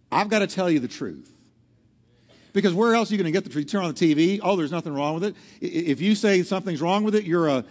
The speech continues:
hater, you're a bigot, you're a hypocrite, you're, you're this, you're that, the other. But let me tell you, a lot of the defenders of homosexuality today point to these verses in Ezekiel. I've heard them do it.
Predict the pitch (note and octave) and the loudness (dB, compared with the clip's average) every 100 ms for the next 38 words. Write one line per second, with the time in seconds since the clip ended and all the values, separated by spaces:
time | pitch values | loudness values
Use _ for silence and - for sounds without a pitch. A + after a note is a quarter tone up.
0 | - - F#3 F3+ G3+ G#3+ - - - C#3+ | -8 2 4 4 2 -4 -10 -20 -6 0
1 | E3+ D3+ B2+ A2 E3+ E3 G#3 - - - | 2 2 2 0 2 4 2 0 -16 -20
2 | _ - E3+ D#3+ D3 C3+ C3+ - A#2 - | _ -2 2 2 2 2 -2 -4 0 0
3 | G3 G3+ G3+ A3 G#3 - _ - D3+ F#3+ | 0 2 2 2 -4 -20 _ -6 -2 0
4 | D#3+ F3 E3 G#3 E3+ E3 F#3+ F#3+ D3+ E3+ | 2 2 4 2 2 0 0 2 2 2
5 | G3+ G#3+ G#3 - F#3+ G3 - - _ _ | 2 -2 -4 -2 -2 -2 -14 -20 _ _
6 | _ _ _ _ _ - G3 C4 A3+ A#3+ | _ _ _ _ _ -4 2 2 2 2
7 | G#3 F3 - E3 G3+ C#4 B3+ F#3 F3 A#3 | 4 2 2 0 2 0 0 -2 -2 0
8 | A3 F3+ D#3+ A3 A3 G#3+ G#3 - G3+ G3 | 0 -2 -2 -2 -2 -2 -6 -4 -2 -2
9 | F#3+ F#3+ F#3 F3 G3 G3+ - - - - | -2 -4 -2 2 4 2 -2 -20 -12 0
10 | B3 C#4+ C#4 - A#3 G#3+ A#3 F#3 D#3 G#3+ | 4 4 2 0 0 2 2 0 -2 -2
11 | A3 E3 C3+ D#3+ D3+ C#3 D#3+ G#2+ D#2 - | -2 -4 -4 -2 -2 -2 -4 -8 -14 -16
12 | - - F3+ F#3 B3+ A3 F3+ F3 G3 D#2+ | -20 -6 -4 0 0 0 2 2 2 0